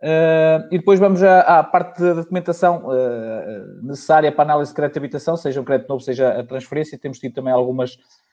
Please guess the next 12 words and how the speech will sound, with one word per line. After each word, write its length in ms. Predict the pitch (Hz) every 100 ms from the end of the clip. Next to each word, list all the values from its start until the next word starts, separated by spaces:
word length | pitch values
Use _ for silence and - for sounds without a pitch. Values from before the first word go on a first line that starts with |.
| _
temos 220 | - 135 -
tido 160 | 131
algumas, 840 | 131 123 127 131 123 123 120 120 -
algumas 300 | 117 120 123
solicitações, 720 | - 131 120 120 120 160 156
porque 240 | 151 135 135
há 40 |
algumas 500 | 127 127 127 117 -
dúvidas, 340 | 123 135 127 120
principalmente 460 | - 143 135 127
quando 300 | 143 127 127
é, 260 | 131 127